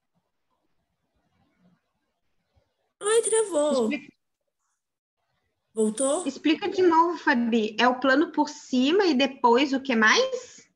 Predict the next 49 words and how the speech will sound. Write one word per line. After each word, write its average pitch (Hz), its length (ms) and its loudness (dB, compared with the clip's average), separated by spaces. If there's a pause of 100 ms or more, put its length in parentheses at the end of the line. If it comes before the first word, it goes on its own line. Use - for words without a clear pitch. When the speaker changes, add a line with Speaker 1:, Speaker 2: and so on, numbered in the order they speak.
Speaker 1:
Não, 233 320 -4
quando 247 240 -2
falou 226 240 0
em 208 120 -2
plano, 240 560 0
porque 226 300 -6
tem 233 240 0
aquele 233 360 -4
que 185 400 -8 (120)
vem 220 260 -2
de 254 120 -4
cima, 240 600 -2 (120)
aberto, 190 580 -2
e 254 40 -10
vai 233 140 -2
focando 233 560 -8 (400)
na 196 80 -4
pessoa. 208 300 0
Aí 190 40 2
mostra 202 300 0
toda 262 320 0
a 302 40 -4
cena 247 300 -2
e 240 40 -2
vai 247 140 -2
focando 262 520 -4
na, 254 400 -2
na, 220 540 -2 (220)
na 226 140 -2
cena, 240 240 -4
no 247 120 -4
que - 80 -10
tá 247 120 -8
acontecendo, 247 760 -4 (140)
que - 80 -16
pega 226 260 -2
todo 262 320 -2
aquele 277 300 -4
ambiente. - 460 -6 (360)
Aí 220 140 -4
tem 262 180 -4
aquele 247 260 -2
que 247 140 -4
vem 214 440 -4 (300)
do 214 160 -4
ambiente 214 480 0
e 247 40 -6
vai 233 160 -2
abrindo, 208 480 -6